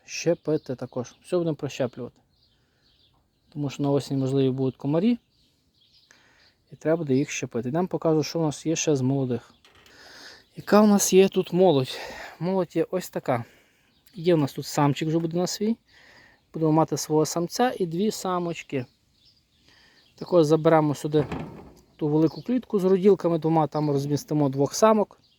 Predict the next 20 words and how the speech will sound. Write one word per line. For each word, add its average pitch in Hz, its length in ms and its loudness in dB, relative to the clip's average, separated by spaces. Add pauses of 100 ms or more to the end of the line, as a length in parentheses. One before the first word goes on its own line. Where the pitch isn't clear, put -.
(960)
Ці - 180 4
будуть 151 340 0 (520)
такі 151 240 -2
великі 151 340 6
клітки 143 500 0 (340)
під 151 300 -4 (800)
молодняк. 185 640 2 (140)
Тут 208 100 -8
будемо 196 220 4
отримувати, 185 600 0 (800)
пересортовувати 160 760 2
самці 160 340 -4
до 151 100 0
самців, 208 460 -6 (540)
самочки 151 520 -2
до 151 100 -2
самочок. - 640 0 (1080)
Ось 156 200 -8
так. 147 280 0
І 214 240 2